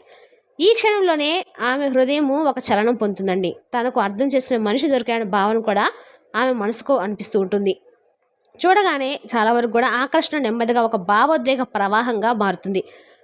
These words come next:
ఆమె మనసులో "ఈ మనిషితో ఉంటేనే నాకెంతో శాంతి దొరుకుతుందనే" కలలు కూడా మొదలవుతాయి. కానీ ఇది రాశి పురుషుని దృష్టిలో మాత్రం పూర్తిగా వేరేలా ఉంటుందండి. వారు కుటుంబాన్ని, సంబంధాలను చాలా ప్రాధాన్యంగా భావిస్తారు.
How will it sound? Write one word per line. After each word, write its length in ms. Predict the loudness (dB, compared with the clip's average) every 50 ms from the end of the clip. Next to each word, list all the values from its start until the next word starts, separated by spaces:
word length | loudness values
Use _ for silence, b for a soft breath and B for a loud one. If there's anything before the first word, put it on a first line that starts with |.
| B -6
ఆమె 200 | -4 -2 -2 -2
మనసులో 480 | -2 -4 -4 -4 -2 2 4 4 4 4
"ఈ 240 | 2 0 0 0 0
మనిషితో 400 | -2 -2 -4 -6 -4 -2 -2 -2
ఉంటేనే 320 | -2 -2 -2 -2 -2 -2
నాకెంతో 440 | -2 -4 -2 -2 -2 -2 0 -2 -2
శాంతి 380 | -2 0 0 0 0 0 0
దొరుకుతుందనే" 600 | 0 0 0 0 0 0 0 0 2 2 2 0 -2 -6 _ _ _ _ _ _
కలలు 260 | 0 2 2 2 2
కూడా 260 | 2 2 2 2 2
మొదలవుతాయి. 540 | 0 0 -2 0 0 0 0 0 -2 -6 -6 b b b b b b _ -2
కానీ 460 | -2 0 0 -2 -2 -4 -4 -4 -4 -4
ఇది 200 | -4 -2 0 0
రాశి 420 | 2 2 2 2 2 2 0 0 2
పురుషుని 440 | 2 0 0 0 0 0 0 0
దృష్టిలో 320 | -2 -2 -4 -2 -2 -2 0
మాత్రం 320 | 2 0 0 0 0 -4
పూర్తిగా 500 | -2 0 0 0 0 0 0 0 0 2
వేరేలా 360 | 2 2 2 2 2 0 0
ఉంటుందండి. 560 | -2 -4 -6 -6 -4 -2 -2 -2 -2 -2 -4 b b b b b b b b -2
వారు 260 | 0 0 2 0 0
కుటుంబాన్ని, 680 | -2 -4 -4 -2 -4 -2 0 0 0 0 0 -2 -4 -6
సంబంధాలను 880 | -4 -2 -2 0 0 0 0 0 2 2 2 2 0 0 -2 -4 -6
చాలా 440 | -6 -4 -2 0 2 2 2 2 0
ప్రాధాన్యంగా 640 | 0 0 0 2 2 2 2 2 2 0 0 2 2
భావిస్తారు. 500 | 2 0 0 -2 -2 -2 0 -2 -2